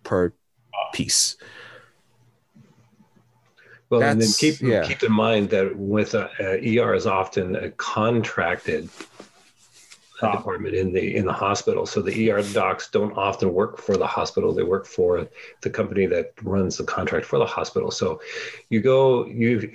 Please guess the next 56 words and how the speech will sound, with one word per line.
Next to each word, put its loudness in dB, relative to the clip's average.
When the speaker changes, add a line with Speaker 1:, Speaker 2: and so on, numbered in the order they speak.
Speaker 2:
if -10
you 4
ride 4
in 4
the 4
ambulance, 2
it's -2
five -2
hundred 0
cash, -2
you 2
know, -4
straight -4
up, -6
well, 0
not 0
five 0
hundred 0
cash, 0
but -4
five -2
hundred -2
bucks -2
right 2
off 0
the -2
top, -2
if 0
not -2
more, 0
depending -2
on 0
how -2
far -2
you -2
have -8
to -10
go. -2
Then 4
you 6
go 4
to 2
a 4
hospital 0
and 2
you 4
see 0
the 4
E 4
R 4
doc. -2
Well, -2
the -2
E 2
R 4
doc 0